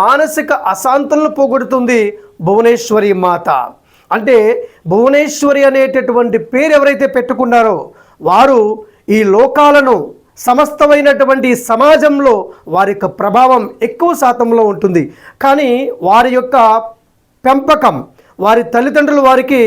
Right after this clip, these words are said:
ఈ యొక్క ధర్మం గురించి, సమాజం గురించి, భక్తి తత్వమైన, ఆధ్యాత్మిక తత్వమైన వ్యవహారాన్ని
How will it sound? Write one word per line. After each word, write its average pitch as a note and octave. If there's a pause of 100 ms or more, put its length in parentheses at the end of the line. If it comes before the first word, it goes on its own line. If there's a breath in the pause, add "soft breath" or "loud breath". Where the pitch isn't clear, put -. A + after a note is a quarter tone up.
(380 loud breath)
ఈ A3+
యొక్క B3+ (120)
ధర్మం B3+ (120)
గురించి, A3+ (400 loud breath)
సమాజం C4
గురించి, A3+ (520 loud breath)
భక్తి B3+
తత్వమైన, A#3 (480 loud breath)
ఆధ్యాత్మిక C#4+ (100)
తత్వమైన A#3 (140)
వ్యవహారాన్ని G3+